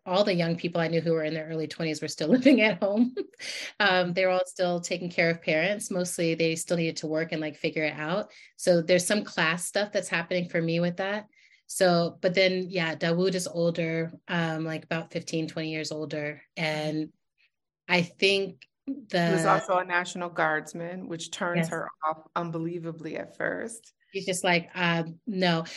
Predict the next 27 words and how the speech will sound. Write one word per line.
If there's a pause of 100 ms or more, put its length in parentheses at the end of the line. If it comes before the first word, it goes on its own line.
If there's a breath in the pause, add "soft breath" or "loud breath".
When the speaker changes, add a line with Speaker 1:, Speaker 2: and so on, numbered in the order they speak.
(100)
Speaker 1:
Well,
and
I
loved
this
because
I'm
like, (500)
I
have
the
experience
often
of
people
meeting
me
and
being
like,
"I
hear
your
voice
through
your
podcast,